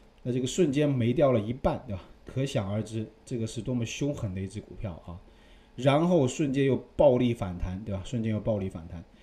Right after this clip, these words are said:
我觉得像日内这种跌停啊，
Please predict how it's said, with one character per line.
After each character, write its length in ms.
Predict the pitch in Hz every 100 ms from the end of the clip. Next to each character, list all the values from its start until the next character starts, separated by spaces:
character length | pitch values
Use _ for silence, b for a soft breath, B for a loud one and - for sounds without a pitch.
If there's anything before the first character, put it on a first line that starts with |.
| B B B -
我 160 | 131
觉 100 | 156
得 60 | 190
像 260 | 202 180
日 220 | 160 208 190
内 200 | 190 165
这 80 |
种 160 | 147 110
跌 220 | 101 156
停 320 | 151 - 104 104
啊， 220 | 95